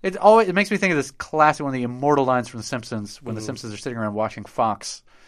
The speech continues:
Speaker 1: television, and, uh, there's an ad on their T V that says, "Sexual harassment in the workplace.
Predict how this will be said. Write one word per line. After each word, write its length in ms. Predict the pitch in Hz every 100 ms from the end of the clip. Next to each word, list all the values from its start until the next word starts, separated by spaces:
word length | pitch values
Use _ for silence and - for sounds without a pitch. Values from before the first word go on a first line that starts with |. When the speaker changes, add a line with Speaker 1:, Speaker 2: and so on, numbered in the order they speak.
| _
Speaker 1:
television, 600 | - 113 104 95 156 101 -
and, 280 | 110 101 101 - 104 107
uh, 260 | 107 104
there's 160 | 101 107
an 100 | 104
ad 240 | 117 110
on 100 | 101
their 180 | 98 104
T 180 | 101 107
V 340 | 95 98 92 90
that 120 | 104
says, 320 | - 104 95 - - - _ _
"Sexual 540 | - - - 131 123
harassment 640 | 127 123 160 180 104 95
in 60 | 95
the 80 | 110
workplace. 680 | 120 135 110 82 78 -